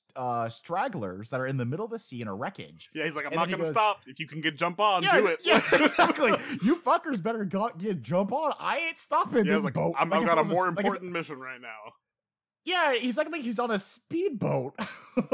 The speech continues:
Speaker 2: Yeah, how fast he
Speaker 1: Freaking
Speaker 2: was going.
Speaker 1: out.
Speaker 2: Yeah, like, how fast he was, like, <laughs> rowing it by hand
Speaker 1: And a
Speaker 2: was hilarious.
Speaker 1: And of course, in typical adventure fashion, they are pirates too. And so they get picked up,
Speaker 2: Yep.
Speaker 1: and immediately they threaten him, going, "All right, this is our boat now."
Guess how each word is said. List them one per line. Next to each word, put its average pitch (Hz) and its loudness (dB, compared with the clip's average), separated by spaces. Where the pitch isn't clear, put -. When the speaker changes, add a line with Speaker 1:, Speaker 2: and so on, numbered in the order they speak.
Speaker 2:
Yeah, 539 2
how 196 8
fast 170 2
he 175 -8
Speaker 1:
Freaking - -8
Speaker 2:
was 170 -6
going. 156 -2
Speaker 1:
out. 160 -10
Speaker 2:
Yeah, 160 -4
like, 156 -10
how 165 -4
fast 156 -6
he 160 -20
was, 143 -18
like, 139 -8
<laughs> - -20
rowing 160 2
it 131 -4
by 131 -4
hand 143 -2
Speaker 1:
And 180 2
a 185 -4
Speaker 2:
was - -20
hilarious. 117 -16
Speaker 1:
And 143 -4
of 139 -2
course, 156 -4
in 123 -6
typical - -8
adventure 123 -4
fashion, 107 -6
they 95 -8
are 92 -6
pirates - -18
too. 71 -18
And 117 -14
so 120 -2
they 113 -4
get 123 -6
picked 156 -8
up, 110 -4
Speaker 2:
Yep. 104 -4
Speaker 1:
and 120 -2
immediately 127 -4
they 120 -4
threaten 123 -4
him, 123 -6
going, 113 -2
"All 113 0
right, 131 0
this 120 -6
is 107 -12
our 135 0
boat 117 -4
now." 117 -6